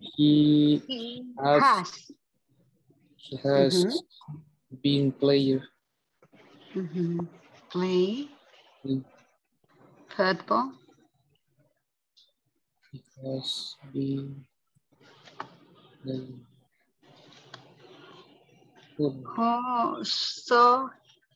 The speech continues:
Speaker 2: he's tired.
Speaker 1: Mm.
Speaker 2: Está cansadito. Tired.
Speaker 1: Mm.
Speaker 2: Ok.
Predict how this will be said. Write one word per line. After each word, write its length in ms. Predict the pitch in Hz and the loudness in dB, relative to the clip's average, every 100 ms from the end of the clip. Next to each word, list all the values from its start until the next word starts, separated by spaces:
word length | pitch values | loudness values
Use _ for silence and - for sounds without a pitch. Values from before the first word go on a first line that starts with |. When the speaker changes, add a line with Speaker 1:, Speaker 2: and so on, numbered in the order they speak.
| _ | _
Speaker 2:
he's 460 | - 233 233 226 - | -8 -4 -4 -6 -10
tired. 560 | - 196 185 - 180 175 _ - _ _ - | -2 -2 -2 -4 -10 -14 _ -20 _ _ -12
Speaker 1:
Mm. 260 | 131 127 120 | -10 -10 -16
Speaker 2:
Está 200 | 247 214 | -20 -12
cansadito. 760 | 180 185 - 180 185 180 285 - _ _ _ _ _ - _ _ _ - | -10 -10 -8 -6 -6 -6 -10 -18 _ _ _ _ _ -20 _ _ _ -16
Tired. 560 | - - - - - 180 - _ _ - - | -10 -6 -6 -6 -10 -14 -16 _ _ -16 -10
Speaker 1:
Mm. 160 | 127 | -10
Speaker 2:
Ok. 160 | - - | -10 -14